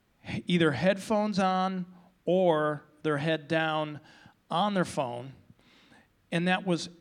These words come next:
everywhere. Like, you could literally take a snapshot and there would be twenty people, all with their heads down,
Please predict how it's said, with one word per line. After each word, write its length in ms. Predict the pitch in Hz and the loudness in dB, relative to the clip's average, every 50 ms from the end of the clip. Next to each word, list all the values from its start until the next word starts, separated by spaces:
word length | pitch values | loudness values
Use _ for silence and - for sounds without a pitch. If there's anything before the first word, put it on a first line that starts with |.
| _ - | _ -6
everywhere. 720 | 185 208 220 214 196 170 151 139 127 117 107 101 - - - | -4 -4 -4 -4 -4 -4 -4 -4 -6 -6 -8 -10 -10 -12 -8
Like, 240 | - 143 156 - - | -4 -4 -4 -4 -6
you 80 | 151 | -8
could 140 | - 151 143 | -6 -6 -2
literally 320 | 156 170 170 185 175 165 | 0 0 2 2 2 0
take 320 | 165 - 170 160 156 - 160 | 0 0 -2 -2 -2 -2 -4
a 60 | 135 | -6
snapshot 880 | - - - 180 175 180 180 175 - - - 160 143 131 127 135 - - _ - | -6 -6 -4 -4 -2 -2 -2 -2 -4 -4 -2 -2 -2 -2 -4 -6 -8 -10 _ -10
and 160 | 139 139 139 | -10 -8 -8
there 120 | 139 139 | -8 -6
would 200 | 139 139 135 120 | -8 -8 -8 -8
be 340 | 139 131 131 131 127 127 131 - _ _ _ _ | -8 -8 -8 -10 -12 -14 -16 -18 _ _ _ _
twenty 380 | - - 160 156 160 160 160 | -14 -8 -6 -4 -4 -4 -4
people, 580 | 147 - 151 139 127 - 131 120 123 131 - - _ _ _ _ _ _ _ _ _ _ - _ _ _ _ _ | -4 -4 -6 -6 -6 -6 -8 -8 -8 -10 -12 -18 _ _ _ _ _ _ _ _ _ _ -20 _ _ _ _ _
all 200 | - 151 151 160 | 0 2 4 4
with 100 | 160 165 | 4 4
their 140 | 156 156 147 | 2 2 2
heads 320 | 147 143 139 135 135 127 - | 2 -2 -4 -4 -6 -8 -8
down, 400 | 143 131 127 127 131 131 123 | -6 -6 -6 -8 -10 -10 -12